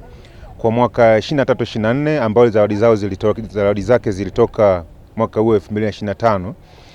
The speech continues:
Eh, na halmashauri yetu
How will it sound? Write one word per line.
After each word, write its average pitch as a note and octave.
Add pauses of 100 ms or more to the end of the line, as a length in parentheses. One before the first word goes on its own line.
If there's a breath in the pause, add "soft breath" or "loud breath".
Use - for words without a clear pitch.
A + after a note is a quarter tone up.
(380 soft breath)
Eh, G2
na G#2+
halmashauri B2
yetu B2+